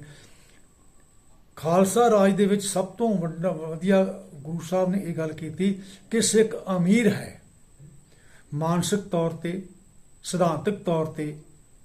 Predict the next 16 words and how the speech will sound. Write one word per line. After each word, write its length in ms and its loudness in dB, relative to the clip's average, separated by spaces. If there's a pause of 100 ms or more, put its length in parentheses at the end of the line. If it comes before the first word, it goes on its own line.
(1200)
ਸਰੀਰਕ 500 4
ਤੌਰ 220 4
'ਤੇ 360 -6 (3000)
ਤੰਦਰੁਸਤ 500 -4
ਹੈ, 260 -4 (240)
ਅਮੀਰ 320 0
ਹੈ। 320 -6 (1700)
ਇਹ 180 4
ਆਪਣੀ 440 4
ਅਮੀਰੀ 420 4
ਨੂੰ 280 -2 (520)
ਲੋਕਾਂ 340 0
ਦੇ 140 2
ਨਾਲ 180 2
ਸਾਂਝੀ 320 2
ਕਰਕੇ 440 -4